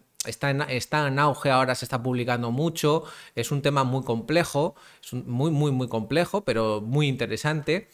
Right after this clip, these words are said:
Y luego el día veinticuatro, por suerte, pues nos han contado con nosotros. Yo estoy súper contento porque, mira, tenemos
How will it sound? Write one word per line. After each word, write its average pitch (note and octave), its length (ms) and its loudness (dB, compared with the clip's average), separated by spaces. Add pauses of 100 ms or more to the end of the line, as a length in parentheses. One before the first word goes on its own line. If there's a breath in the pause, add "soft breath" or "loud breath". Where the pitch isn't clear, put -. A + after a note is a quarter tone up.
(320 loud breath)
Y D#3 80 6
luego G3 280 6
el C#3 120 4
día F3+ 100 6
veinticuatro, G3 760 2
por B2+ 140 -2
suerte, F3+ 400 0
pues C#3 180 -2
nos A#2 200 -4
han C3+ 120 -2
contado F#3+ 400 2
con A#2+ 140 -2
nosotros. C3 440 0
Yo A#2 80 -2
estoy F#3 200 0
súper D#3+ 240 2
contento C#3+ 500 0
porque, A2+ 420 -2
mira, A#2 240 0
tenemos A2 520 -4